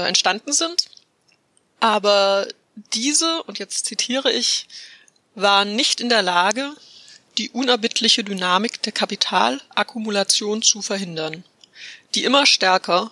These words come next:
zur Zerstörung unserer Umwelt beiträgt." Zitat Ende.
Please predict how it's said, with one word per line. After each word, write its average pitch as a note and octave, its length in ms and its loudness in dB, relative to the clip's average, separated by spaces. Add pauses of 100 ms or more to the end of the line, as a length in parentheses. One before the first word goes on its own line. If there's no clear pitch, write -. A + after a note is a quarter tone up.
(140)
zur - 180 -4
Zerstörung G#3+ 640 0
unserer A3 380 -2
Umwelt G#3 340 -4
beiträgt." E3+ 680 0 (1040)
Zitat - 400 0
Ende. D3+ 340 -6